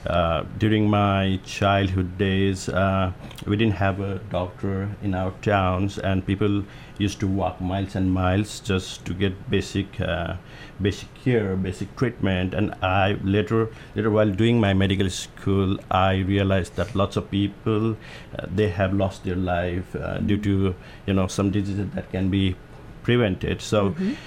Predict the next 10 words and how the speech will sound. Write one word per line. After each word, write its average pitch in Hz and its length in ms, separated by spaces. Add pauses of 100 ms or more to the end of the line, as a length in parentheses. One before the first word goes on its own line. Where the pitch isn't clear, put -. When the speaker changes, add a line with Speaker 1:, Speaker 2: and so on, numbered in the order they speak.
(240)
Speaker 1:
so, 107 520
uh, 92 540 (400)
so - 200
that's 98 400
when 104 300
I 101 140
realized 98 720
I 95 100
want 95 240
to, 98 420